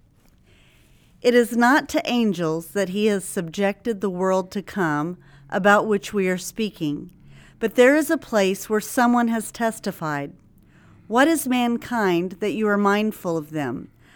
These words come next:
A son of man that you care for him? You made them a little lower than the angels. You crowned them with glory and honor and put everything under their feet.'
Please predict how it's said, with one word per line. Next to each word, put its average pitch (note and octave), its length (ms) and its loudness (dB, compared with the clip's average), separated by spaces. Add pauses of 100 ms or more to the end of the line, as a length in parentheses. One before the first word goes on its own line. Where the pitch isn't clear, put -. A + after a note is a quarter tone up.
(260)
A A3+ 80 -4
son C4+ 320 4
of A#3+ 180 0
man F3+ 400 2
that F3+ 100 -6
you G#3 140 -6
care A3+ 300 -2
for G#3+ 180 -8
him? D3+ 460 -6 (560)
You B3+ 100 2
made C4 240 6
them C4+ 140 6
a B3 80 4
little C#4 400 2
lower B3 340 8
than A3+ 220 2
the A3+ 80 0
angels. F3 760 -4 (300)
You A#3 160 -4
crowned C#4 540 2
them C4+ 280 2
with A3+ 200 -4
glory C4+ 520 2
and C4 180 2
honor F#3+ 420 0
and F#3 240 -4
put G3 260 -6
everything A3 560 -2
under F#3+ 220 -2
their F3+ 180 -4
feet.' - 520 -12